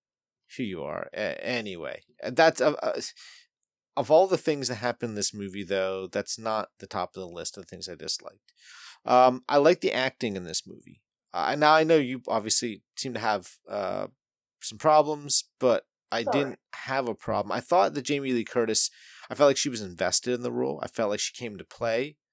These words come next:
Speaker 1: I didn't feel like she was phoning it in. And from the interviews that I've seen with her, I mean, she was excited about this movie. She, she was, um,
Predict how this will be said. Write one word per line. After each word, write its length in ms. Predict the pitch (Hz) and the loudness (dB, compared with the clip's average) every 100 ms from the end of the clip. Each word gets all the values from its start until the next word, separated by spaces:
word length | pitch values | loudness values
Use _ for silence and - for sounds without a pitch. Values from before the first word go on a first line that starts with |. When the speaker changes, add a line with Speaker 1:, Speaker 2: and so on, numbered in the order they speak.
| _ _ _ - | _ _ _ -6
Speaker 1:
I 80 | 120 | -4
didn't 180 | 131 | -4
feel 140 | 127 139 | 0 0
like 100 | 113 | 2
she 160 | - | -2
was 140 | 117 104 | -2 -4
phoning 340 | - 113 110 | -4 -6 -6
it 100 | 104 | -6
in. 220 | 98 104 135 | -4 -6 -6
And 280 | 95 113 | -8 -8
from 240 | - 117 104 | -8 -10 -8
the 140 | 98 | -6
interviews 420 | 120 135 127 127 | -4 -4 -4 -2
that 100 | 131 | 2
I've 140 | 117 107 | 2 4
seen 260 | - 139 | 2 0
with 140 | 127 123 | -4 -6
her, 200 | 139 135 | 0 0
I 60 | |
mean, 140 | 117 101 | 0 -2
she 160 | - | -6
was 120 | 110 98 | -4 -4
excited 520 | - - 110 113 113 | 0 2 2 -2 -2
about 220 | 117 113 | -2 -2
this 180 | 113 - | -4 -6
movie. 340 | 113 107 113 | -8 -12 -10
She, 520 | - - 107 98 92 _ _ _ _ _ _ _ _ _ _ _ _ - - | -6 -6 -8 -10 -14 _ _ _ _ _ _ _ _ _ _ _ _ -20 -10
she 200 | - 123 | -4 -2
was, 280 | 117 107 110 | 0 0 0
um, 540 | 98 95 92 95 92 | 0 -2 -4 -10 -18